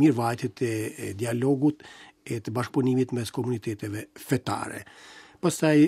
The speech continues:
mori fjalën kryegjyshi bektashi Haxhi Dede Baba Edmond Brahimaj, por ne nuk do të kujtojmë fjalë që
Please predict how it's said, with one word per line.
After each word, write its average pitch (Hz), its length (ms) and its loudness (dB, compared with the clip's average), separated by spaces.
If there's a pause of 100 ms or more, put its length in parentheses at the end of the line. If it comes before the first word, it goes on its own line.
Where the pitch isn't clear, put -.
mori 143 320 4
fjalën 123 560 -2
kryegjyshi 117 1120 -2 (240)
bektashi 120 540 0 (100)
Haxhi 110 320 -4
Dede 117 240 -4
Baba 117 320 -4
Edmond 120 320 0
Brahimaj, 120 640 0 (440)
por 127 560 2
ne 131 300 2
nuk 160 160 6
do 151 80 8
të - 140 -10
kujtojmë 127 420 0
fjalë 117 400 -4
që 139 100 -2